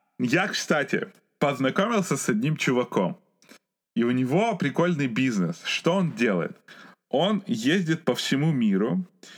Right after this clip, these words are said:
и находит на эк-, на всяких, на экономических факультетах, в крутых универах студентов,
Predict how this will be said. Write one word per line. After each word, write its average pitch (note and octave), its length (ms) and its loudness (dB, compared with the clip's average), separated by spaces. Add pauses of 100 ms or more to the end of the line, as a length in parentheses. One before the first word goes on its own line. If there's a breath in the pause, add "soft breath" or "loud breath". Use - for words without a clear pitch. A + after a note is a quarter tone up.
(300 loud breath)
и C#3 100 2
находит F3 720 0
на C3+ 120 0 (100)
эк-, C3+ 180 -4
на C3 160 0
всяких, B2+ 400 -4
на A#2+ 120 2
экономических C3 720 -2
факультетах, D#3 760 -2 (400 loud breath)
в - 60 -20
крутых F3 420 0
универах D3+ 440 0 (220)
студентов, C#3+ 800 -2